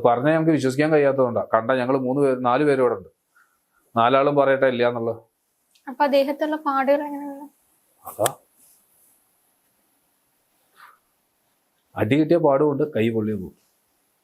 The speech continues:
Speaker 1: ഇത് രണ്ടും ഉണ്ട്. പക്ഷെ ആ കൊച്ചിനിപ്പോ യാതൊരു പ്രശ്നവുമില്ല. കൊച്ചിന്റെ കല്യാണമൊക്കെ കഴിഞ്ഞു, ഇപ്പൊ കൊച്ചായി.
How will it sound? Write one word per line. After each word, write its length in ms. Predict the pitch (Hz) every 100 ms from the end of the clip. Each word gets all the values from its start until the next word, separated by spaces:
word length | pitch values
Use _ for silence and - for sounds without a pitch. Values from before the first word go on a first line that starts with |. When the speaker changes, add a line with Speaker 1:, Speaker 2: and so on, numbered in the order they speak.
| -
Speaker 1:
ഇത് 120 | 123
രണ്ടും 260 | 117 113 113
ഉണ്ട്. 120 | -
പക്ഷെ 260 | - - 113
ആ 40 |
കൊച്ചിനിപ്പോ 480 | 113 110 127 120 123
യാതൊരു 380 | 113 107 123 143
പ്രശ്നവുമില്ല. 540 | 120 104 120 113 110 147 _ _ _ _ _
കൊച്ചിന്റെ 240 | - 113 110
കല്യാണമൊക്കെ 420 | 104 107 117 117
കഴിഞ്ഞു, 240 | 110 117
ഇപ്പൊ 220 | - - 101
കൊച്ചായി. 560 | 98 - 113 107 131